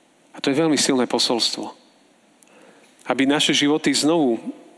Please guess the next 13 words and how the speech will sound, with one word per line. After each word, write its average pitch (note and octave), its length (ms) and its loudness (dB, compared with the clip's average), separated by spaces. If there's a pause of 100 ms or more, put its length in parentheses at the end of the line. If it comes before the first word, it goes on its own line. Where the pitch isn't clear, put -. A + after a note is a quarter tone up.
(320)
naplnila C3+ 480 2
radosť, B2+ 640 0
chvála B2 560 0 (640)
a B2+ 80 0
vďačnosť. A#2 800 -2 (880)
O C#3+ 80 -2
to C#3 80 0
viac D#3 240 0
by B2+ 160 0
toto C3 160 -2
všetko D3 320 -2
malo A#2+ 240 2
znieť B2 560 -2